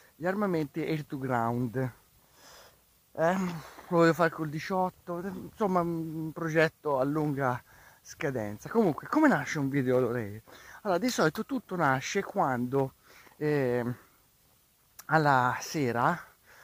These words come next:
o nel pomeriggio, insomma dipende quando riusciamo, ci mettiamo a volare col gruppo Discord,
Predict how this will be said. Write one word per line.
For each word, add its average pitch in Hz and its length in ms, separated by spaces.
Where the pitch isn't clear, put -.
o 123 200
nel 120 120
pomeriggio, 120 560
insomma 123 200
dipende 127 320
quando 131 240
riusciamo, 139 680
ci - 120
mettiamo 175 380
a 180 40
volare 156 380
col 135 160
gruppo 127 640
Discord, 127 800